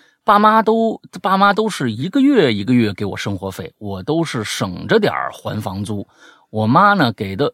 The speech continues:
给我的五百，被我还了房租，现在很穷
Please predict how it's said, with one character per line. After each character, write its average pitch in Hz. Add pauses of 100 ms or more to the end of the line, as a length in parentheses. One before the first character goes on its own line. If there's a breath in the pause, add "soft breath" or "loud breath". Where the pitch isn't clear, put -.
给 131
我 131
的 110
五 107
百， - (440)
被 170
我 87
还 104
了 160
房 131
租， 180 (120)
现 139
在 120
很 90
穷 -